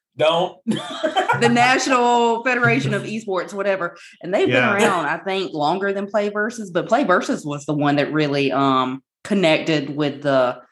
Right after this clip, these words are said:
Speaker 2: the athletic
Speaker 1: National Fe-,
Speaker 2: associations.
Speaker 1: the National, National Federation.
Speaker 2: Right.
Speaker 1: And so,
Speaker 3: Mm-hmm.
Speaker 1: uh, do you know anything about that approach, how they approach the National Federation? Because they're not a group that just, you know, "Let's add more sports, let's add more activities." It takes
Speaker 3: Yeah.
Speaker 1: sometimes years. Y'all came in pretty quick.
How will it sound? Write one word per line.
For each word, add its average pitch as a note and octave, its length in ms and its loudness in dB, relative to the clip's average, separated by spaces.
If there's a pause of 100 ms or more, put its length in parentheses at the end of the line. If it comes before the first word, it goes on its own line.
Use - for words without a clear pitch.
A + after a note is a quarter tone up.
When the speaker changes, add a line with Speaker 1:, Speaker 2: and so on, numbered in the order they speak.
(120)
Speaker 2:
the - 180 0
athletic D3+ 440 0
Speaker 1:
National C#3+ 220 0
Fe-, C3 40 -8
Speaker 2:
associations. A#2+ 640 -8
Speaker 1:
the D3+ 100 -4
National, E3+ 320 0
National D#3 240 0
Federation. B2+ 520 0 (240)
Speaker 2:
Right. C#3+ 200 2
Speaker 1:
And D3 300 0 (500)
so, C3+ 160 -2 (200)
Speaker 3:
Mm-hmm. - 260 -18
Speaker 1:
uh, D#3+ 180 -12 (320)
do C#3+ 120 0
you C#4 60 4
know C#4 140 4
anything B3+ 220 2
about G#3+ 220 2
that G#3 140 2
approach, A#3 300 0
how G3 120 2
they G3 140 0
approach F3+ 360 -2
the F#3 80 -10
National F#3+ 260 -8
Federation? F#3+ 360 -2
Because D#3+ 160 -4
they're A#3+ 160 4
not B3+ 200 2
a D#3+ 40 -4
group G3 240 -6
that F3+ 100 -4
just, F3 260 -4
you F3 80 -10
know, B2+ 180 -4
"Let's F#3 240 0 (140)
add E3 420 0
more D3 280 2
sports, - 420 -4
let's C#3 160 -8
add C3+ 280 0
more C3+ 140 -2
activities." A#2+ 580 -8 (200)
It D#3+ 160 -4
takes F#3+ 120 4
Speaker 3:
Yeah. F#3+ 180 0
Speaker 1:
sometimes D#3+ 400 -4
years. D3 300 -2
Y'all E3 160 2
came F#3+ 180 -2
in E3+ 100 0
pretty D#3 180 -6
quick. - 320 -2